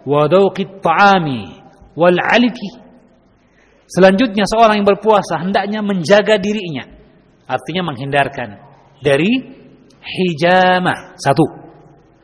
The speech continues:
berbekam. Berbekam atau yang semakna dengannya, itu apa? Mengeluarkan da-,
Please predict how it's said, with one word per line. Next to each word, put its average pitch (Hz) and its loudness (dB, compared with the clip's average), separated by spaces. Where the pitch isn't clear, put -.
berbekam. 127 2
Berbekam 131 -4
atau 131 -6
yang 170 -4
semakna 220 -2
dengannya, 208 -2
itu 165 -4
apa? - -2
Mengeluarkan 175 0
da-, 208 2